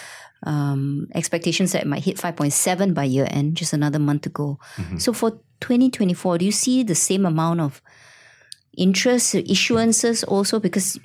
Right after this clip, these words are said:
Speaker 1: your business does depend on that.
Speaker 2: Yeah. So I, I, I suppose thi-, this is where, uh, what's, what's gonna happen overseas i-, is, becomes a very im-, im-, important, um, anchor to what's gonna happen here in Malaysia as well. Uh,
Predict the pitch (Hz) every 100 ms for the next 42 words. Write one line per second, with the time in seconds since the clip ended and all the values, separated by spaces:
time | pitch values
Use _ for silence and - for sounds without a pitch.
0 | - - - 165 151 208 220 - 196 190
1 | - 156 147 143 - - - 85 - -
2 | - - - 139 - 143 - - - -
3 | 120 - - 143 120 139 135 127 - 110
4 | - 104 107 107 101 101 104 - 87 85
5 | 101 117 117 95 - 107 95 95 82 98
6 | - 95 90 82 92 - 110 - 90 82
7 | 90 - 95 95 101 92 - 85 87 101
8 | 90 82 - - 82 - - - 85 82
9 | - 90 87 - 80 78 76 76 76 76
10 | 76 - 95 95 95 104 82 76 - 90
11 | 90 - 78 82 - 82 87 - - -
12 | - 151 151 147 - - 104 90 - -
13 | - - - 80 80